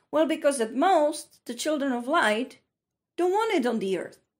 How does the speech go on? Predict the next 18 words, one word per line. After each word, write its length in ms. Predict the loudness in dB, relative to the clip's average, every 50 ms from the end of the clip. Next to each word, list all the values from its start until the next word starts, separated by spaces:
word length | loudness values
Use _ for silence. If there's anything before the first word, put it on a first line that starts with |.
| _ _ _ _ _ _ _ _ _ _ _ _ _ _ _ _ _ _ _ _ _ _ _ _ _ _ _ _ _ _ _ _ _ _ _ _ _ _ _ _ _ _ _ _ _ _ _ _ _ _ _ _ _ _ _ -20 -20 -20 _ 0
There 100 | 2 4
has 160 | 4 4 4
been 180 | 4 2 2
a 100 | 4 4
huge 460 | 4 4 4 4 4 2 0 -2 -4 -6
deception 720 | -4 -2 0 2 2 2 0 -2 -4 -6 -6 -4 -4 0
going 240 | 2 4 4 4 2
on 120 | -2 -4
for 120 | -4 -6 -6
centuries, 1040 | -4 0 0 2 0 0 0 -2 0 0 0 0 0 -2 -4 -6 -10 -12 -14 -16 _ _ _ _ _ _ _ _ _ _ _ _ _ _ _ _ _ _ _ _ _ _ _ _ _ _ _ _ _ _ _ _ _ _ _ _ _ _ _ _ _ _ _ _ _ _ _ _ _ _ _ _ _ -10
deception 580 | -6 -4 0 2 2 2 2 0 -2 -2 0 2
and 100 | 2 2
manipulation 920 | 2 2 0 0 -2 -4 -4 -4 -2 0 0 0 0 -2 -2 -4 -2 -2
of 100 | -2 -4
the 100 | -4 -6
Word 200 | -4 -2 -2 -2
of 120 | -2 -4 -2
God, 500 | 0 2 4 4 4 4 2 -2 -6